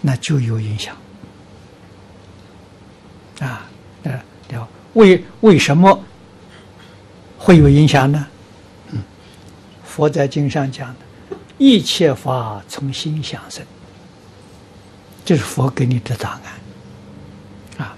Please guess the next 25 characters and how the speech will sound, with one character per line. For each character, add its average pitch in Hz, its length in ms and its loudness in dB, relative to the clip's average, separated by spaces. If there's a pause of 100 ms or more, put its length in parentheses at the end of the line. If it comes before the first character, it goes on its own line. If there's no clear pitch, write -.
(100)
所 - 180 -8
以 104 60 -12 (1120)
你 147 140 0
想 120 320 -2
善， - 260 0 (3500)
所 190 300 4
有 180 160 10
境 156 320 6
界 151 240 0 (280)
都 143 100 -2
变 127 180 -6
成 131 160 -8
善 131 180 -12 (180)
的； - 40 -20 (920)
你 214 140 6
想 175 280 6
恶， 269 320 6 (320)
通 156 240 -2
通 135 160 -4
都 131 140 -6
变 123 240 -6
成 120 220 -8
恶 127 100 -10 (2000)
的。 175 60 -2
啊， 147 160 -6